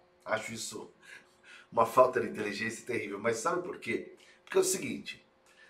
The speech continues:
é, hoje eu vou ter uma aula, dia deze-, dezenove do nove. Eu gostaria de fazer um grande convite pra vocês. Mas primeiro eu preciso saber, você consegue me responder isso, ó?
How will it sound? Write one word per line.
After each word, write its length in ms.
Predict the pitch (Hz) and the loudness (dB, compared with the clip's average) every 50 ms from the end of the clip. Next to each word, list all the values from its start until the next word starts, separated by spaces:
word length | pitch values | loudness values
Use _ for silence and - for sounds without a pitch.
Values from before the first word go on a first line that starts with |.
| - _ - | -20 _ -6
é, 840 | - 101 104 110 107 107 107 104 104 101 98 98 98 98 92 - - - - _ _ _ | 0 2 2 4 4 6 6 6 6 4 2 0 -2 -2 -6 -8 -12 -16 -20 _ _ _
hoje 200 | - 190 190 185 | 8 8 10 10
eu 80 | 180 175 | 8 4
vou 100 | 175 175 | 4 4
ter 120 | 175 170 | 6 6
uma 200 | 165 165 160 156 | 8 12 12 12
aula, 400 | 147 127 113 107 104 95 92 90 | 12 12 12 12 12 10 6 -2
dia 160 | - - 117 110 | -2 -2 -2 -2
deze-, 460 | - - - - - 123 139 135 - | -2 -2 -6 -2 0 2 2 2 0
dezenove 500 | - - 160 160 160 170 180 180 180 170 | 6 12 12 12 12 12 12 12 12 8
do 80 | 160 | 2
nove. 460 | 156 156 - 104 - - - - - - - - - - - | 2 4 6 6 6 6 4 0 -12 -18 -20 -20 -12 -4 0
Eu 100 | 147 180 | 2 2
gostaria 320 | 180 175 - 170 156 160 | 4 4 4 4 4 4
de 80 | 156 - | 4 4
fazer 160 | 147 143 143 | 4 4 4
um 80 | 143 131 | 4 6
grande 300 | 123 139 151 147 - - | 8 10 10 10 10 8
convite 320 | - 117 104 101 98 - | 0 -2 -2 -2 -6 -8
pra 100 | - 95 | -8 -8
vocês. 400 | 95 82 80 - - 76 71 71 - - - - - - - - | -8 -8 -8 -10 -10 -10 -10 -10 -12 -16 -20 -20 -20 -20 -18 -6
Mas 160 | - 156 156 156 | -2 0 0 0
primeiro 300 | - 180 180 190 196 190 | 0 6 10 10 10 10
eu 20 | |
preciso 220 | - - - 170 | 8 2 -6 4
saber, 420 | - 170 147 - - - - - - - - - - - | 8 10 10 10 8 2 -4 -6 -12 -16 -20 -20 -10 -4
você 220 | - 131 - 180 | -2 0 2 2
consegue 480 | 170 - 170 156 - - 175 160 156 143 | 2 4 2 2 2 4 4 4 4 4
me 100 | 131 120 | 2 2
responder 500 | 120 127 117 - - 117 101 92 98 104 | 2 2 2 2 0 -2 -2 2 2 2
isso, 300 | 104 107 - - - - | 2 0 -2 -4 -6 -8
ó? 120 | - - | -10 -10